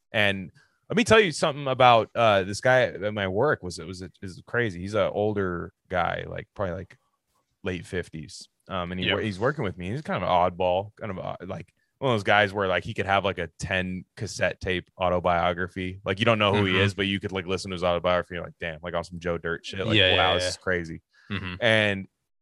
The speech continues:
Speaker 1: you know, we're talking, and he called off of work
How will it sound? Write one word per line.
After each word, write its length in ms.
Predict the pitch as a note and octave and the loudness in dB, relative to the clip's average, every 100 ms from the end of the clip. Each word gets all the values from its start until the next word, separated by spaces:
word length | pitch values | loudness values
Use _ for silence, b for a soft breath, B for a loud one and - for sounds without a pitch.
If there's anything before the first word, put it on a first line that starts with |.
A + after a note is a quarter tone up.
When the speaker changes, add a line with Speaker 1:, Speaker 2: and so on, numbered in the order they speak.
| _ _ _ _ _ _ | _ _ _ _ _ _
Speaker 1:
you 100 | - C#3 | 0 2
know, 100 | B2 | 4
we're 80 | |
talking, 500 | B2+ C#3 C3+ A#2 G#2 - _ _ _ _ - | 2 2 2 0 -4 -8 _ _ _ _ 4
and 80 | |
he 80 | F3+ | 4
called 280 | F#3+ F3 D3 | 4 4 6
off 180 | B2+ A#2+ | 4 4
of 80 | A2+ | 0
work 400 | D#3+ G#2+ - | 2 2 0